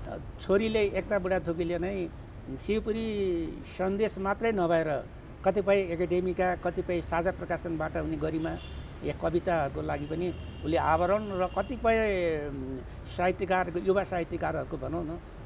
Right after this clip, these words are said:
पनि आवरण छोरीले नै बनाएको थियो। र अहिले पछिल्लो पटक आएपछि पनि जुन ऊ नर्सिङमा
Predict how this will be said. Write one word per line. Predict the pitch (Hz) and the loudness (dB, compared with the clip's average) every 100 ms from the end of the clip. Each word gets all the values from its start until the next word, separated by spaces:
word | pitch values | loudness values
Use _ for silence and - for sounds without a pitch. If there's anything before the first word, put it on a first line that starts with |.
| - 165 | -8 -2
पनि | 170 180 170 | 0 2 0
आवरण | 143 170 170 175 175 156 139 - - | 2 4 4 2 0 -2 -4 -8 -6
छोरीले | 151 151 156 | -4 -2 -2
नै | 165 | -4
बनाएको | 143 135 135 131 | -4 -4 -4 -4
थियो। | 135 170 - - - - - - | -6 -6 -8 -10 -10 -10 -10 4
र | 190 | 4
अहिले | - 220 247 247 | 6 8 8 8
पछिल्लो | 240 226 247 226 214 | 6 2 0 -2 0
पटक | 196 175 185 | 0 -2 0
आएपछि | 165 170 147 156 | 0 0 -2 -4
पनि | 185 175 | -4 -2
जुन | 165 185 | -2 0
ऊ | 170 | -2
नर्सिङमा | 175 170 175 175 170 | 0 0 0 0 0